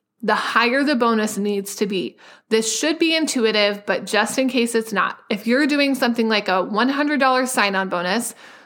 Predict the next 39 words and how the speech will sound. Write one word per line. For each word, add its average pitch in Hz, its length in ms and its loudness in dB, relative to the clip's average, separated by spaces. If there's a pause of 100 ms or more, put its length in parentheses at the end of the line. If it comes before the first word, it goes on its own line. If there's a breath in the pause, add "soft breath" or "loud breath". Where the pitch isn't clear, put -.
(180 loud breath)
putting 285 360 2
it 302 200 0
three 247 380 -2
months 254 320 2
out 233 360 2
is 214 160 -2
not 220 360 2
gonna 247 160 0
be 233 160 2
that 202 240 0
compelling 185 480 -6
because 196 340 -4
for 214 140 -2
most 269 340 0
people, 262 440 2
a 220 60 -4
hundred 254 360 0
dollars 226 400 2
three 262 380 -4
months 277 260 0
from 262 160 0
now, 240 320 0 (360 loud breath)
like, 208 200 0
it's - 320 -4 (220)
cool 349 420 2
and 262 100 2
that 233 120 4
would 214 140 2
be 214 140 0
nice, 220 800 2 (440 loud breath)
but 226 120 4
it's 226 240 0
not 269 480 2
really 294 340 -2
motivating 226 600 2
enough 196 340 0
to 196 140 -4
change 240 640 2
behavior. 190 720 -4